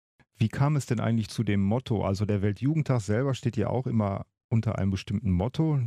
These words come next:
Das werden wir gleich nochmal verraten. Aber Sie haben ein eigenes Motto für den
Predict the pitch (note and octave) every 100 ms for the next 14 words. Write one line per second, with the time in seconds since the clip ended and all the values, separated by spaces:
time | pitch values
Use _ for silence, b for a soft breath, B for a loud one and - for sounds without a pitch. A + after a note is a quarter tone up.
0 | A2 A2 - F#2+ F2+ F2+ G2+ B2 A2+ A2+
1 | - G#2 G2+ A2+ G#2 F#2+ F#2+ F#2+ - _
2 | - G#2+ A#2 A#2 A2 A2 G#2 B2+ A#2+ -
3 | A2 - B2 - G#2+ G#2 G2+